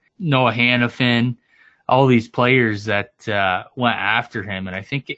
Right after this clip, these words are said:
Arizona just was, you know, kinda upset that they, you know, missed out on all these guys and picked him. And, uh, he hasn't really done too much for Arizona. So, uh, that was big news in the N H L. I think they wanted to get rid of him and, uh,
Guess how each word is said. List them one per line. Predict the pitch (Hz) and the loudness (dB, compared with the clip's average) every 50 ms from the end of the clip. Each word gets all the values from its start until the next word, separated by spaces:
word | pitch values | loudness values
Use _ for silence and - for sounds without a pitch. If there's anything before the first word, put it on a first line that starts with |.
| _ _ _ _ - | _ _ _ _ -2
Arizona | 147 135 131 123 117 110 117 113 120 127 131 123 117 110 | 0 2 2 2 0 0 -2 0 0 0 0 0 -2 -2
just | 104 110 113 110 - - | -4 -6 -8 -8 -8 -8
was, | 117 110 107 104 - | -8 -8 -8 -8 -8
you | 107 107 | -8 -6
know, | 101 104 101 98 95 - _ _ _ _ _ _ | -4 -4 -4 -6 -8 -12 _ _ _ _ _ _
kinda | - 156 175 202 185 151 135 | -2 0 0 2 2 2 2
upset | 127 127 - - - 170 165 175 156 143 | 2 0 -2 -2 -2 0 0 0 -2 -4
that | 139 131 131 - | -4 -4 -4 -4
they, | - 135 131 131 | -2 0 0 2
you | 131 127 131 131 | 2 2 0 0
know, | 131 127 127 123 120 120 143 - | 0 0 -2 -2 -4 -6 -10 -10
missed | - 180 170 156 - - - 156 | -8 -4 -4 -4 -4 -4 -2 0
out | 147 151 160 151 | 2 2 2 2
on | 143 135 131 | 2 2 2
all | 127 123 123 | 2 0 0
these | 123 123 120 117 120 | -2 -4 -4 -6 -6
guys | 123 123 120 117 117 120 123 120 120 | -4 -2 0 0 0 0 -2 -4 -4
and | 117 113 113 | -6 -8 -8
picked | - 143 131 - - | -6 -8 -8 -6 -6
him. | - 135 131 131 131 123 123 120 | -6 -4 -4 -4 -4 -4 -4 -4
And, | 117 110 110 110 107 | -4 -4 -6 -6 -6
uh, | 107 104 104 104 104 | -4 -2 -2 -2 -2
he | 120 143 | -2 -2
hasn't | 151 139 135 131 | -2 -2 -2 -2
really | 131 127 120 113 | -2 -2 -2 -2
done | 113 117 117 120 120 | 0 0 -2 -2 -2
too | - - 117 | -4 -2 -2
much | 117 113 107 110 - - | 0 0 -2 -2 -4 -8
for | - 110 | -12 -10
Arizona. | 101 104 107 107 104 101 101 107 107 113 113 107 101 95 | -8 -6 -6 -6 -6 -6 -6 -4 -4 -4 -2 -4 -4 -6
So, | 92 - - 107 104 101 95 95 98 | -8 -10 -10 -8 -8 -8 -8 -10 -10
uh, | 92 92 92 92 - - - _ _ _ _ _ _ _ _ _ | -8 -8 -8 -10 -10 -14 -18 _ _ _ _ _ _ _ _ _
that | 131 139 | 2 2
was | 143 143 135 | 4 4 4
big | - 147 139 135 | 4 2 4 4
news | 143 139 135 135 120 127 | 4 4 4 4 2 2
in | 123 | 2
the | 117 120 | 4 4
N | 117 117 117 | 4 4 2
H | 117 117 - - | 2 0 0 0
L. | 120 120 113 113 | 0 2 2 2
I | 113 110 | 2 0
think | 110 - 139 123 - | -2 -2 -6 -6 -4
they | 123 120 117 | -4 -2 0
wanted | 120 120 120 117 113 | 2 2 2 2 0
to | 107 | -2
get | 107 123 113 104 | -4 -4 -4 -4
rid | 104 110 117 113 | -4 -2 -2 -2
of | 104 101 | -4 -4
him | 107 123 123 120 120 117 117 - _ _ _ _ _ _ _ _ _ _ | -2 -2 -2 0 -2 -4 -6 -8 _ _ _ _ _ _ _ _ _ _
and, | - - 104 101 98 98 95 104 | -8 -4 -4 -2 -2 -4 -4 -4
uh, | 101 92 92 92 92 92 95 101 110 | -2 0 0 0 0 -2 -4 -6 -10